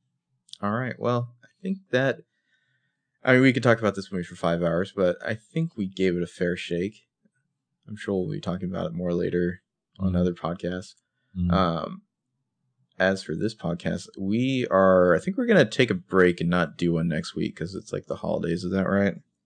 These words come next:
Speaker 2: Something like that, yeah.
Speaker 1: Yeah. Um, we, originally we were gonna do the Back to the Future series next,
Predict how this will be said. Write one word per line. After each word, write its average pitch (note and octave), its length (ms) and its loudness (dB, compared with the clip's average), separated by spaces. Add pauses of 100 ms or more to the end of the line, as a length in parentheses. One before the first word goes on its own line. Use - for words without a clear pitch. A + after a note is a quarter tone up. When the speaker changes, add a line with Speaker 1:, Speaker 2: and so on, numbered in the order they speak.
(260)
Speaker 2:
Something A#2+ 220 4
like E2+ 140 0
that, D#2+ 220 -4
yeah. D#2+ 140 -10 (280)
Speaker 1:
Yeah. B1 340 0 (280)
Um, E2+ 640 0
we, A2+ 920 2 (540)
originally E3+ 380 8
we E3 60 8
were D3+ 120 8
gonna C3 160 6
do A2 140 2
the G2 80 0
Back G2+ 260 6
to G#2 60 -8
the F#2 60 -6
Future G2 260 -6
series G#2 360 -2
next, G#2 360 -4